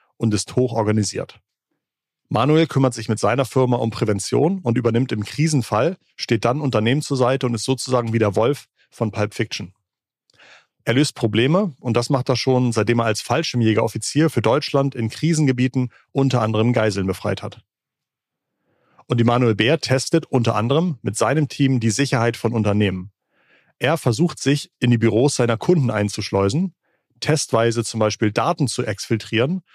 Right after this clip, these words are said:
oder zu prüfen, ob Mitarbeiter von ihm es schaffen würden,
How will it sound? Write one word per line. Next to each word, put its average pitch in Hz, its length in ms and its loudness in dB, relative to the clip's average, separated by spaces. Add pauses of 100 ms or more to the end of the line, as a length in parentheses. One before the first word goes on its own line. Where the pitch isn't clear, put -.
(200)
oder 139 240 2
zu - 160 -6
prüfen, 165 480 -2 (100)
ob 110 220 -4
Mitarbeiter 120 560 2
von - 300 -2
ihm 175 180 0
es 127 120 -4
schaffen 135 360 -2
würden, 135 300 2